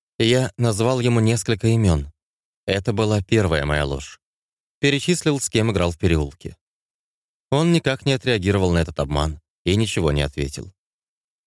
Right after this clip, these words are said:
За последующие три года я больше ни разу не переступал ворота школы вместе с ним. Каждое утро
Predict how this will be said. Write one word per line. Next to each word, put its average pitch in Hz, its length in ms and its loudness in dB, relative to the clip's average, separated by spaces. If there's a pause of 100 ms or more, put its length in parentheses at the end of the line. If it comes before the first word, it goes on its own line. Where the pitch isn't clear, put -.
(340)
За 95 160 2
последующие 143 600 0
три 117 180 0
года 117 260 0
я 98 160 4
больше 101 340 0
ни 92 120 4
разу 107 260 -2
не 98 80 4
переступал 92 520 -2
ворота 90 280 2
школы 85 380 -2
вместе 76 340 -4
с - 160 -6
ним. 71 240 -4 (720)
Каждое 123 360 0
утро - 380 -6